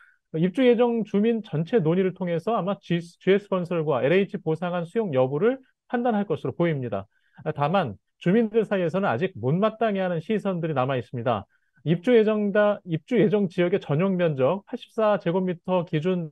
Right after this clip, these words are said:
전세 가격이 삼억 원대인데 무이자 대여금이 일억 사천만 원에 그쳐서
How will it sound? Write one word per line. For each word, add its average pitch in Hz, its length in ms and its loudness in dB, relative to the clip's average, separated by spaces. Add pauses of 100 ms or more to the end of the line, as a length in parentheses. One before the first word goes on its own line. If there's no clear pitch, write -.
(140)
전세 135 300 -4
가격이 139 360 -4
삼억 247 380 -2
원대인데 160 600 0 (400)
무이자 202 360 4
대여금이 170 420 0
일억 233 240 0
사천만 185 580 -4
원에 175 240 -2
그쳐서 143 600 -2